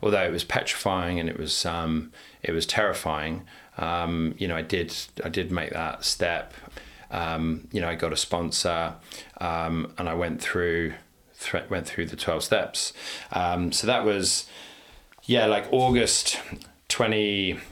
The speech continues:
seventeen. And yeah, you know, it does have, um, even I now today have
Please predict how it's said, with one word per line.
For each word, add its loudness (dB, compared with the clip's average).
seventeen. 4
And 6
yeah, 6
you 4
know, 4
it 2
does 6
have, 2
um, 0
even 4
I 4
now 4
today 2
have 0